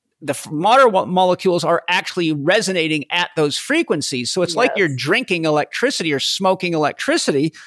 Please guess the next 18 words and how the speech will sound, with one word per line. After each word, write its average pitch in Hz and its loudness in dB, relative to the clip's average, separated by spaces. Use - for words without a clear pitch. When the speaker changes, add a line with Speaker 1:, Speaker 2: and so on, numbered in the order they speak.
Speaker 2:
Yes. 214 -6
Speaker 1:
And 202 0
the 196 2
point 294 2
I'm 220 0
getting 311 -2
at 220 -2
with 180 -6
this 214 0
particular 208 -2
comment 311 -2
is 226 -4
there's 240 2
great 160 0
research 185 0
out 165 0
there 165 0
showing 202 -2